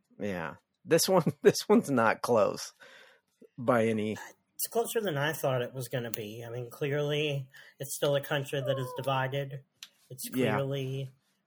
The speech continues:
Speaker 2: there's still a lot of work to be done, but, I mean, electoral-wise, it's, it's kinda close, I would say. But votes-wise, for popular vote, no.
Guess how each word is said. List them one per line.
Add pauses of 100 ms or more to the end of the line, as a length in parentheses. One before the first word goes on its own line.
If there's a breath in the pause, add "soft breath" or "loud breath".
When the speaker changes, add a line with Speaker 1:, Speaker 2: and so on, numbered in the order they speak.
Speaker 2:
there's
still
a
lot
of
work
to
be
done,
but, (540 soft breath)
I
mean, (340)
electoral-wise,
it's,
it's
kinda
close,
I
would
say. (840)
But
votes-wise,
for
popular
vote,
no.